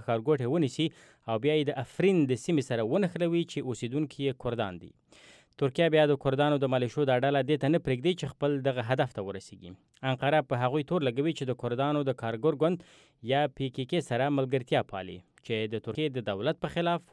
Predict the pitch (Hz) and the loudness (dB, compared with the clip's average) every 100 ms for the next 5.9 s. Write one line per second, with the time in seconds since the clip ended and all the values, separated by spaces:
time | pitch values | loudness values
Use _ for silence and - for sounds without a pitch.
0 | - 107 - 104 101 107 107 120 - _ | -8 -8 -6 -8 -6 -4 -6 -8 -12 _
1 | - 165 175 160 127 - - - _ _ | -4 0 0 0 -4 -10 -16 -20 _ _
2 | _ _ _ _ _ _ _ _ - 123 | _ _ _ _ _ _ _ _ 0 2
3 | 131 123 131 127 120 120 120 123 117 120 | 4 4 4 2 2 0 0 -4 -4 -2
4 | 117 113 113 110 110 107 - 110 104 104 | -2 0 2 2 2 0 -2 -2 -2 -4
5 | 104 104 104 101 - 98 98 - 101 | -4 -6 -6 -8 -8 -8 -8 -4 -6